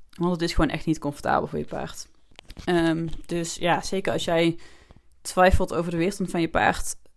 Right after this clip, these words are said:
zorg dan in ieder geval dat je in, in deze periode, dat het nu gewoon best wel nat is, volgens mij regen-, gaat het komende twee weken ook nog regenen,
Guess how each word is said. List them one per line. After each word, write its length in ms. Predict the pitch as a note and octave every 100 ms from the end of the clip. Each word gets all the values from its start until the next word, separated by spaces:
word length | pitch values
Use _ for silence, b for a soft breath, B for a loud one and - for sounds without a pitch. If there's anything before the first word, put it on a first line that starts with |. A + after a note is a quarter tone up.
| _
zorg 280 | - F3 F3+
dan 140 | E3+ E3+
in 60 |
ieder 140 | F3+ F3+
geval 160 | D#3+
dat 100 | D#3+
je 220 | E3+ - -
in, 280 | E3 D3+ -
in 120 | E3
deze 240 | E3 F3+ -
periode, 440 | E3+ D#3+ D#3+ F3+
dat 100 | D#3+
het 100 | D#3
nu 60 | D#3+
gewoon 180 | D#3
best 140 | D#3 E3
wel 100 | D3+
nat 240 | D#3 F3+
is, 320 | F#3 F3 - -
volgens 300 | - - E3
mij 140 | E3+
regen-, 340 | D#3+ D#3+ - -
gaat 180 | E3
het 80 | -
komende 260 | E3+ E3 -
twee 120 | E3+
weken 140 | E3
ook 60 | -
nog 140 | E3 -
regenen, 480 | F3 F3 E3 E3+